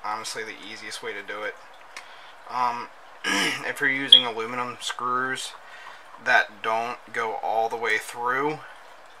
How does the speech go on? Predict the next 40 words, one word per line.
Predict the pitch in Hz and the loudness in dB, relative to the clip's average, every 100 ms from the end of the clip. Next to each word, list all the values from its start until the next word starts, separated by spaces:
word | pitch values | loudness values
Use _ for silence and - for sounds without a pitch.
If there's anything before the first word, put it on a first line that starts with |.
| - - - - | -18 -18 -16 0
you | |
know, | 131 113 | 4 6
like, | 110 107 | 6 2
it's, | 113 - - | -2 0 0
I | - | 4
think | 123 123 117 | 4 2 -2
certain | - 117 | 0 0
companies | - 113 110 113 110 | 2 0 0 -4 0
are | 98 98 90 | 2 4 4
only | 80 101 | 2 -2
threaded | 101 - 107 107 | -4 2 2 2
ten | - 127 | 0 -2
millimeters | 113 113 110 113 113 117 | 0 0 0 0 0 0
into | 90 113 107 120 | -2 -6 -4 -4
the | 110 | -4
aluminum | 107 113 113 | -6 -10 -8
standoff. | 113 - 117 117 110 107 - - - - - - - | -4 -2 -2 2 2 0 -6 -16 -16 -16 -14 -16 -2
What | - - | 2 2
you | 135 | 2
can | 131 120 | 0 -2
do | 113 127 123 | 0 2 2
is | 110 | 2
just | 110 - | 0 0
get | - 110 | 2 2
an | 110 98 | 2 -2
M | 110 117 | -4 -4
three | 113 131 123 - | -6 -2 0 0
grub | - 110 113 | 0 2 2
screw | - - 110 104 98 98 - - - - - - - - - - - - - 110 | 2 -2 -2 -2 -2 -6 -10 -12 -16 -18 -18 -18 -18 -18 -18 -18 -18 -18 -4 4
and | 113 110 | 4 6
then, | 110 107 | 4 4
um, | 98 107 104 95 - - - - - - | 4 4 2 -2 -8 -14 -18 -18 -18 -4
put | 139 127 | 0 10
that | 123 | 10
on | 123 120 | 10 6
the | 110 | 2
end | 113 | 2
of | 107 | 2
the | 107 | 0
standoff. | - 117 120 123 - | 0 2 2 0 -4